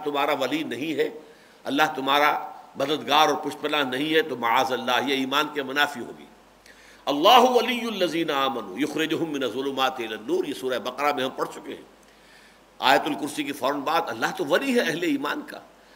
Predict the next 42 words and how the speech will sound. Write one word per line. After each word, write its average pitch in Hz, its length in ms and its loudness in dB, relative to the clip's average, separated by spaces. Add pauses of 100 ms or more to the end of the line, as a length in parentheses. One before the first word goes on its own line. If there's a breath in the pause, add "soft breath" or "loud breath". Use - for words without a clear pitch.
(260 loud breath)
اللہ 127 220 -2 (140)
جو 151 120 0
ہے 190 60 8
پشت 175 280 -2
پناہ 165 300 2
ہے، 143 120 0
مددگار 143 560 0
ہے، 170 160 0
حمایتی 131 640 -4
ہے، 104 40 -8
اس 120 160 -10
کی 131 100 -8
پشت 143 280 -10
پناہی 156 380 -2
میں، 147 100 -4
اس 127 180 -6
کے 139 80 -2
مددگار 143 520 0
ہونے 165 300 -2
میں، 131 140 -6
اس 127 140 -8
کے 135 160 -4
حمایتی 160 400 2
ہونے 165 260 0
میں 160 180 -2 (380 loud breath)
کبھی 262 400 4 (100)
کسی 233 360 -2
درجے 202 440 2
میں 175 200 0
بھی 180 200 -2
کوئی 240 480 4
شک 220 380 0
و 190 80 2
شبے 175 340 0
کی 170 180 -4
آلائش 151 440 4
اپنے 147 240 -2
دلوں 135 260 -4
میں 131 100 -6
مت 123 200 -6
آنے 87 180 -8
دو۔ 78 140 -18